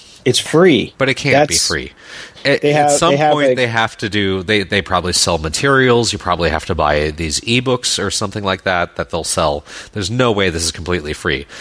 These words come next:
Speaker 2: So I'm sure that they have sponsored books that go with their programs that you have to purchase through the App Store. There's, uh, there's no way.
Speaker 1: I tell, I tell you what,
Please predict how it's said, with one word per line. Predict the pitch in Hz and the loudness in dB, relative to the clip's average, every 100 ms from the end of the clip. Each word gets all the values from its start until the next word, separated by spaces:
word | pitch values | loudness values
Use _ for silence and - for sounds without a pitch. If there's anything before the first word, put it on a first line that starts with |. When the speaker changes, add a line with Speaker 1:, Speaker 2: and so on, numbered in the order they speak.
| - | -10
Speaker 2:
So | - 113 | -2 -2
I'm | 101 | 0
sure | - 127 | 0 0
that | 107 | -2
they | 110 | 0
have | 101 92 | 0 0
sponsored | - 90 87 95 85 | 0 0 0 -6 -4
books | 101 - - | -4 -2 -2
that | 101 | 0
go | 92 90 | 2 2
with | 87 | 0
their | 95 | -2
programs | 78 92 78 80 80 78 80 | 0 -2 0 0 0 0 -4
that | - | -2
you | 76 | -2
have | 80 | -2
to | 90 | -2
purchase | 87 87 - 95 | -2 -2 0 -2
through | - 87 | -2 -2
the | 90 98 | 0 2
App | 78 - | 0 0
Store. | - 85 78 80 - - - - - - | -2 0 0 -2 -6 -18 -18 -20 -20 -4
There's, | 117 101 85 - - - - | 2 2 0 -12 -14 -14 -10
uh, | 95 95 - | -8 -6 -8
there's | 143 117 104 | 0 0 2
no | 107 101 | 2 2
way. | 85 78 69 | 2 0 -2
Speaker 1:
I | |
tell, | - 147 | 0 0
I | 139 | 0
tell | 139 151 | 2 0
you | |
what, | 107 | 0